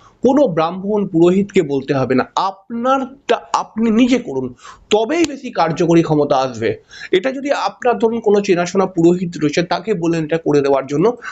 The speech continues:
সে করে দিল আপনার হয়ে, কিন্তু তার থেকে বেশি আপনি যদি করেন, আপনি যাই হোক, আপনি ব্রাহ্মণ হোক, আপনি শূদ্র হোক, আপনি যাই জাতের হোক, আপনার রবি গ্রহকে ভালো করার জন্য আপনি যদি নিজে করেন, সব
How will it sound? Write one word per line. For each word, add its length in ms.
সে 200
করে 240
দিল 140
আপনার 340
হয়ে, 320
কিন্তু 380
তার 320
থেকে 240
বেশি 360
আপনি 440
যদি 260
করেন, 340
আপনি 560
যাই 300
হোক, 180
আপনি 260
ব্রাহ্মণ 500
হোক, 320
আপনি 320
শূদ্র 500
হোক, 340
আপনি 360
যাই 440
জাতের 340
হোক, 260
আপনার 600
রবি 240
গ্রহকে 420
ভালো 260
করার 220
জন্য 260
আপনি 360
যদি 200
নিজে 260
করেন, 320
সব 300